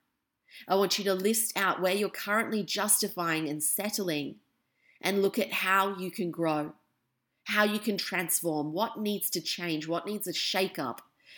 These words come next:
and give yourself a kick up the arse to be able to create change in your life. I hope this has inspired and motivated you. I don't want any sympathy.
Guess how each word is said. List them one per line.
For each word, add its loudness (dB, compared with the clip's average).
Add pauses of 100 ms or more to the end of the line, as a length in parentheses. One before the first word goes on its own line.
(120)
and -2
give 4
yourself 0
a 0
kick -4
up -2
the 0
arse 6
to 0
be 0
able 0
to -4
create -4
change -4
in -4
your -2
life. -4 (3500)
I -6
hope 2
this -2
has -2
inspired 0
and -2
motivated 0
you. -2 (2750)
I -2
don't 0
want 0
any 0
sympathy. -6